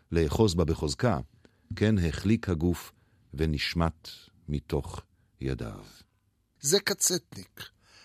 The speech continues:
Speaker 2: כלומר, אה, ה-, הנגיעה הזאת בזוועה, אפשר להגיד, ללא מעצורים, ה-, החישוף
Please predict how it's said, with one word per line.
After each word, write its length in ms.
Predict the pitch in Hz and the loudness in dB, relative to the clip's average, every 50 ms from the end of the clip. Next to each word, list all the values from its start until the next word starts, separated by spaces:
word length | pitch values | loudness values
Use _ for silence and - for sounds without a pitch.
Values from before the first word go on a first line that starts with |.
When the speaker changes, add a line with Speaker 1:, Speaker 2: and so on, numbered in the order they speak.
| _ _ - | _ _ -6
Speaker 2:
כלומר, 460 | 139 139 143 147 147 147 147 143 139 143 143 | -4 -2 0 2 2 4 4 2 2 0 2
אה, 360 | 143 139 139 139 139 139 139 127 - _ _ _ _ _ _ - | 2 2 2 2 2 0 -2 -4 -8 _ _ _ _ _ _ -8
ה-, 240 | - 139 - - 139 | -6 -4 -2 -2 -2
הנגיעה 520 | 143 151 143 117 120 147 143 135 147 160 | -2 -2 -2 -2 -2 -2 0 2 4 4
הזאת 440 | 160 143 127 147 156 147 - - - - _ _ - - | 4 4 2 2 0 0 -2 -8 -18 -18 _ _ -16 -10
בזוועה, 960 | 127 120 139 120 107 110 113 107 131 151 - - 147 143 135 135 139 139 139 - _ _ _ _ _ _ - | -4 -2 0 0 0 0 0 0 -2 -2 0 0 0 0 0 0 -2 -4 -8 -10 _ _ _ _ _ _ -6
אפשר 240 | 113 - - 151 156 | 0 2 2 2 2
להגיד, 380 | 156 151 143 151 147 127 123 - - _ - - _ _ _ _ - | 2 2 0 0 -4 -4 -8 -14 -18 _ -20 -20 _ _ _ _ -4
ללא 380 | 131 143 147 143 151 151 160 | -2 0 2 4 6 6 6
מעצורים, 880 | 160 160 156 151 147 - - - 151 147 135 143 143 135 131 131 127 123 | 6 6 4 4 4 2 2 2 2 2 2 4 4 4 4 2 2 0
ה-, 280 | 113 127 135 131 131 123 - _ - - - - - _ - - | 0 0 0 -2 -2 -6 -8 _ -20 -20 -20 -20 -20 _ -4 -2
החישוף 1000 | 139 - - - 156 - - - - - 208 196 156 - - - - - - | 0 0 2 2 4 4 6 6 6 6 6 6 4 4 0 -2 -4 -6 -8